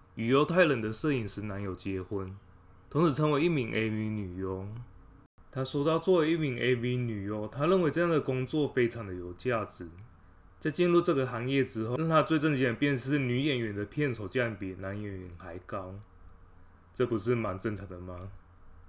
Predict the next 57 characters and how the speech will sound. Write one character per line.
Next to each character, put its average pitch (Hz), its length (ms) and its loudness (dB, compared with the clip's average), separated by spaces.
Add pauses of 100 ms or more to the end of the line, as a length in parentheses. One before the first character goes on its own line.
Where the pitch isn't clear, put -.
(880)
她 139 160 -2
认 185 140 4
为 156 120 4
很 120 160 -2
多 135 160 4
时 127 140 0
候， 123 120 4
就 143 160 0
算 156 240 2
女 107 140 -4
性 135 220 -2
的 113 100 0
资 107 220 -4
历 120 120 0
或 131 200 0
者 95 40 -6
是 110 140 -4
经 107 240 -6
验 113 180 -4
更 104 300 -4
多， 95 260 -6 (140)
依 151 120 0
然 135 220 4
无 131 140 0
法 113 240 2
获 147 260 0
得 98 200 -2
与 98 140 -4
男 101 220 -6
性 131 200 -4
同 104 200 -8
等 101 140 -6
的 92 100 -8
薪 101 300 -8
资 104 160 -6
或 117 180 -2
者 92 60 -4
是 107 140 -6
尊 92 340 -10
重。 98 240 -10 (800)
那 151 100 4
阿 156 120 10
里 123 180 6
之 123 200 2
后 139 200 4
便 139 260 2
彻 156 240 2
底 107 140 0
的 98 180 -4
和 127 180 0
家 107 200 0
人 95 180 -4
断 117 200 -2
绝 98 140 -8
了 87 120 -8
关 92 340 -8
系。 90 340 -10